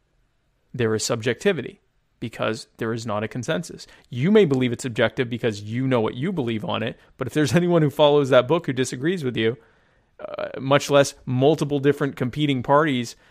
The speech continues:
uh, uh, which is why most religions have sects and denominations, because they can't agree on what that same book says,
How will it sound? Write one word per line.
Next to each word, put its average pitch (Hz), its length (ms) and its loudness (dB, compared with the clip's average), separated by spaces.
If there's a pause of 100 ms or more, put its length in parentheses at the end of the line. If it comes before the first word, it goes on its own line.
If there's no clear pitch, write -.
(180)
uh, - 40 -12
uh, 104 540 2
which 123 180 -4
is 139 60 -4
why 131 180 4
most 131 280 0
religions 120 400 -2
have 131 240 2
sects - 360 -4
and 120 140 -4
denominations, 110 640 -4
because 135 380 -2
they 127 100 2
can't 113 220 -2
agree 117 240 -2
on 110 140 0
what 110 180 -2
that - 180 -2
same 110 300 -4
book 113 200 -6
says, 113 400 -6